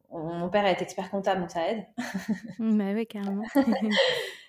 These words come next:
Speaker 1: Et, et donc, tu vois, voilà, clairement, ça aide. Enfin, clairement, il m'a vachement conseillé et guidé, quoi. Quand tu sais pas faire, il faut déléguer, quoi. Sinon, en fait, tu perds vachement de temps et d'énergie
Speaker 2: Mm.
Speaker 1: pour des petites optimisations, je trouve, tu vois.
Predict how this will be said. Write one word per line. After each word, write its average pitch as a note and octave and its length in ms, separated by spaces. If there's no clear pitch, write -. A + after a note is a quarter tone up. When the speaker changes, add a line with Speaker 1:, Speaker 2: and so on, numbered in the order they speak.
Speaker 1:
Et, G#3 480
et G#3 40
donc, A#3 220
tu B3 80
vois, A3+ 120
voilà, G3 200
clairement, G#3 280
ça F3+ 180
aide. F3+ 180
Enfin, E3 240
clairement, G3 240
il F#3+ 140
m'a F3 400
vachement F#3 340
conseillé F3 540
et E3+ 60
guidé, F3+ 280
quoi. - 220
Quand B3 100
tu A#3+ 100
sais G#3+ 140
pas F#3+ 140
faire, B3+ 240
il - 60
faut F#3+ 60
déléguer, G3 440
quoi. - 100
Sinon, D4 180
en C4 80
fait, C#4 140
tu - 100
perds F3+ 160
vachement G3 260
de F3+ 140
temps B3 360
et G#3 60
d'énergie F#3 600
Speaker 2:
Mm. - 80
Speaker 1:
pour A#3+ 180
des G3+ 420
petites C4+ 320
optimisations, A3 680
je F#3+ 120
trouve, E3+ 260
tu - 100
vois. F3 200